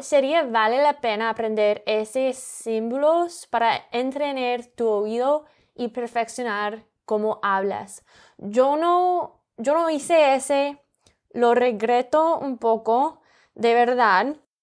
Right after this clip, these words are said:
porque quiero aprender más que solo español. Español fue mi primera idi-, bueno, mi segundo idioma.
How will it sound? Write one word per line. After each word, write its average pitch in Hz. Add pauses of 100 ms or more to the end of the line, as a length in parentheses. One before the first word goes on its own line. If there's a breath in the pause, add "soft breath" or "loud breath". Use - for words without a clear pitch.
(300)
porque 254
quiero 254
aprender 277
más 262
que 269
solo 247
español. 240 (120)
Español 262 (100)
fue 247
mi 226
primera 233 (440 soft breath)
idi-, 254 (260)
bueno, 190
mi 208
segundo 233
idioma. 311